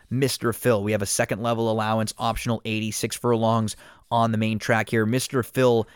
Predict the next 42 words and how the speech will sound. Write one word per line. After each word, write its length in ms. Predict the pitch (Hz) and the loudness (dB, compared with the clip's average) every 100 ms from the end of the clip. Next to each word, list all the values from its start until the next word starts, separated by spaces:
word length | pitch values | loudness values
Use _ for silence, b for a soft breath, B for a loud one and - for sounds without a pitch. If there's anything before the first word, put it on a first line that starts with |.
| B | B
is 180 | - 113 | -6 -2
gonna 120 | 120 | 0
get 160 | 110 104 | 0 -2
back 260 | 123 151 - | -2 -4 -4
to 140 | 147 | -2
Ortiz, 640 | 127 110 - 131 117 104 | 0 0 -2 -4 -4 -4
and 180 | 110 110 | -2 -2
Jose 300 | 117 117 160 | 0 0 2
Ortiz 440 | 190 - 170 170 | 2 0 -2 -2
has 160 | 120 117 | -2 -4
shown 460 | - 135 135 131 b b b b _ 123 | 0 2 2 0 b b b b _ -2
just 220 | 147 - | -2 0
much 400 | 143 135 165 - | 2 4 4 2
more 220 | 190 185 | 2 4
aggressive 600 | 147 107 120 120 - 123 | 2 0 0 0 2 -2
tactics 480 | - 117 117 107 - | 0 -2 -2 -4 -4
aboard 380 | 107 107 113 101 | -2 2 4 4
Mister 340 | 107 - 101 | 0 -2 -6
Phil. 460 | - 117 120 104 B B B | -4 2 2 2 B B B
Look 280 | 120 143 185 | 4 4 4
at 80 | 190 | 2
how 100 | 196 | 2
much 240 | 196 123 | 2 0
better 240 | 120 135 127 | 2 2 2
he 100 | 117 | 2
was 260 | 113 110 | 2 0
when, 320 | 107 110 101 b b _ | 2 2 0 b b _
you 80 | - | -8
know, 140 | 101 - | -8 -10
handled 400 | - 120 127 104 | -4 0 2 2
that 180 | 104 85 | 0 -4
way, 220 | 92 87 b b | -8 -10 b b
when 160 | 107 107 | -4 -4
getting 420 | 98 131 127 123 | -2 0 2 0
aggressive. 600 | 101 120 117 - 80 - b b b | 0 0 0 -2 -8 -16 b b b
And, 420 | 110 107 104 101 - _ _ _ | -2 -2 -2 -4 -8 _ _ _
you 100 | - | -6
know, 180 | 123 107 - | -4 -4 -8
looking 360 | 117 147 214 196 | -4 -4 -2 -2
at 140 | 170 | 0
this 220 | 147 156 | 0 0
field, 480 | - 113 110 151 180 | -2 -4 0 0 -2